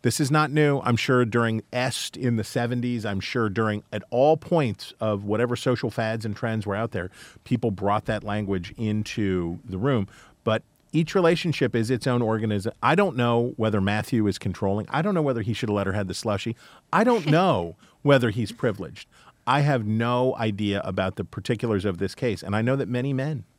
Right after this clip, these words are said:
Speaker 1: are controlling, and I know that all of this is true. But making the personal political is not a good thing, Doc. This is not a good thing.
Speaker 2: All right.
Speaker 1: I want everyone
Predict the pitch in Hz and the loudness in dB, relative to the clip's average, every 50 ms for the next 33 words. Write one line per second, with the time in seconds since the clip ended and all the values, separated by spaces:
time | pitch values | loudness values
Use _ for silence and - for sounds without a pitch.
0 | _ _ _ _ _ - - - - - _ _ 113 120 135 - - 131 113 - | _ _ _ _ _ -20 -20 -20 -20 -20 _ _ 2 2 2 2 0 -4 -4 -2
1 | - 98 87 85 82 87 98 101 107 117 131 135 123 123 117 113 113 110 98 95 | -2 -2 -2 -2 -4 -2 -2 0 0 2 0 0 2 2 2 4 4 2 2 0
2 | 104 98 - - 98 - - - 117 98 85 78 - - - - _ _ - - | -2 -2 -2 -4 -6 -6 -4 -2 -2 -2 -2 -4 -8 -14 -20 -20 _ _ -6 -2
3 | 120 120 131 139 156 156 - 156 143 131 123 120 117 - _ _ - - 101 - | 0 2 2 2 2 0 0 0 0 0 -2 -4 -6 -10 _ _ -10 -8 -8 -6
4 | - - 123 113 - - 113 98 - - 98 98 101 104 104 - 90 - - 95 | -4 -2 -2 -2 -2 -4 -4 -4 -4 -6 -4 -2 -2 -2 -2 -4 -8 -8 -8 -10
5 | 92 - 101 98 101 110 113 113 98 90 98 98 92 90 - 101 82 78 78 - | -6 -2 -2 0 0 0 0 -2 -2 -2 -2 -2 -2 -2 -4 -4 -4 -4 -4 -6
6 | 80 71 - - - - _ - 92 85 - - 95 78 - 101 101 98 98 92 | -6 -6 -8 -8 -12 -16 _ -8 -6 -6 -4 -6 -8 -4 -2 0 2 2 2 2
7 | 92 - - - 101 85 80 82 80 82 76 - - - 53 - - - _ _ | 0 -2 -4 -4 -4 -4 -2 -4 -4 -6 -6 -8 -10 -10 -10 -12 -14 -20 _ _
8 | _ _ _ _ _ _ - 185 170 131 73 58 - - _ _ _ _ _ _ | _ _ _ _ _ _ -6 -4 -4 -4 -6 -10 -14 -18 _ _ _ _ _ _
9 | _ - 120 135 143 147 147 143 135 131 131 - - 120 113 104 113 113 110 110 | _ 2 4 4 6 6 6 6 4 4 2 0 0 0 2 2 2 2 2 2
10 | 107 104 101 98 98 101 101 | 2 0 0 -2 -2 -4 -6